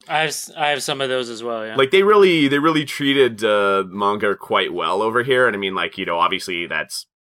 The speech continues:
Speaker 2: that's pretty common now, but at the time, I think they were pretty, uh, ahead of the curve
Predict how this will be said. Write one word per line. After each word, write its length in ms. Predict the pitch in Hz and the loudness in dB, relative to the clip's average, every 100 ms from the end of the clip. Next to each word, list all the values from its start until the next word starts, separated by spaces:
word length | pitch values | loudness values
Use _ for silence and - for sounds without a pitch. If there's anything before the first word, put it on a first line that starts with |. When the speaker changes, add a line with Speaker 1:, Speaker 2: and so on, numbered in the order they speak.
| _ _ - | _ _ -8
Speaker 2:
that's 200 | 87 - | -8 -6
pretty 260 | - 107 | -10 -10
common 540 | - - 110 92 80 78 | -8 -2 0 0 -4 -6
now, 300 | 92 87 78 | -2 -2 -4
but 120 | 85 | -6
at 120 | 87 | -8
the 40 | 82 | -10
time, 320 | - 92 90 | -4 -2 -2
I 40 | |
think 200 | 80 82 | -8 -10
they 80 | 82 | -10
were 120 | 76 | -10
pretty, 520 | 73 95 85 78 78 73 | -10 -8 -8 -8 -10 -10
uh, 340 | 69 71 69 _ _ | -8 -10 -12 _ _
ahead 240 | 107 123 113 | -4 0 0
of 100 | 85 | -2
the 60 | |
curve 600 | - 127 98 65 55 - | -4 0 0 -2 -10 -18